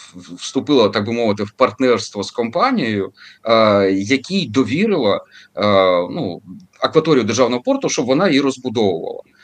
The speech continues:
Е, так, е, за це вона збирала гроші з,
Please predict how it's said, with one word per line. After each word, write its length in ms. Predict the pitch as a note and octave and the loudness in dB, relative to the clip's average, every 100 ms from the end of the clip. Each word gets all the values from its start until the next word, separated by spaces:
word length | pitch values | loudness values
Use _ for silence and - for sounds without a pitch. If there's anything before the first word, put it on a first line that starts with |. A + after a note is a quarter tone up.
| - _ | -20 _
Е, 400 | A2+ A#2 A2 G2+ | 2 4 6 4
так, 320 | G2+ F3+ D#3+ F#2 | 4 6 4 4
е, 440 | A2+ G#2+ G2+ G2 | 2 4 6 4
за 200 | F#2+ A2 | 2 0
це 160 | B2+ - | 0 0
вона 300 | B2+ A#2+ G#2 F#2+ F2 E2+ E2+ | 0 2 0 -2 -6 -8 -6
збирала 480 | G2+ G2+ A#2 G2+ | -4 0 2 2
гроші 420 | G#2 B3+ C#4 - F3 C3 | 0 0 0 -2 -4 -4
з, 260 | G2+ F#2+ | -6 -8